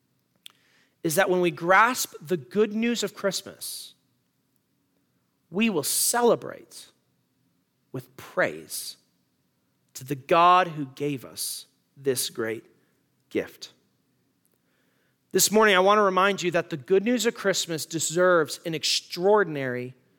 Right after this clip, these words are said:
celebration. And an extraordinary celebration doesn't mean you add more Christmas lights or a bigger tree, although those are good things too. It means that maybe this Christmas you sit back and you think about Christ a little bit more.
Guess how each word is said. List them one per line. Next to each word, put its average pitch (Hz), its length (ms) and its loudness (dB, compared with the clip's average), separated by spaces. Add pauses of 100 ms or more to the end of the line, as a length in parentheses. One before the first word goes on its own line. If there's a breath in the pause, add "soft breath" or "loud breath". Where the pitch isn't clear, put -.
(260)
celebration. 160 840 2 (480 soft breath)
And 190 120 -2
an 190 60 2
extraordinary 285 580 2
celebration 214 600 2
doesn't 208 340 0
mean 202 200 -2
you 190 200 -2
add 180 200 2
more 175 160 -2
Christmas - 520 -4
lights 165 240 0
or 165 120 0
a 156 60 2
bigger 165 240 -4
tree, 139 480 -4 (160)
although 190 400 4 (300)
those 247 180 2
are 226 60 -6
good 196 180 -2
things 180 220 -2
too. - 260 -8 (1700)
It - 160 -8
means 277 380 2
that 233 120 0
maybe 233 240 0
this 226 140 2
Christmas 220 460 -2
you 175 60 -8
sit - 400 -2
back 190 340 2
and 165 200 -8
you 156 60 -4
think 185 300 -10
about 165 260 -2
Christ 143 420 -8
a 139 40 -8
little 135 200 -6
bit 123 140 -12
more. 101 280 -20